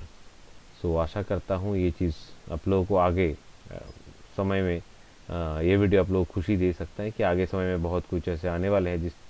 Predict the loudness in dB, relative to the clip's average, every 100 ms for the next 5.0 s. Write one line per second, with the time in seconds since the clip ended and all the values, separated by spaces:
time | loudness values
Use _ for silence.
0 | -12 -2 0 0 -2 -4 -4 -4 -6 -6
1 | -4 -6 -12 -20 -20 0 2 2 0 0
2 | 4 6 4 2 -12 -4 -4 0 2 4
3 | 4 2 2 4 4 4 4 4 2 2
4 | 0 0 0 2 2 2 2 0 -2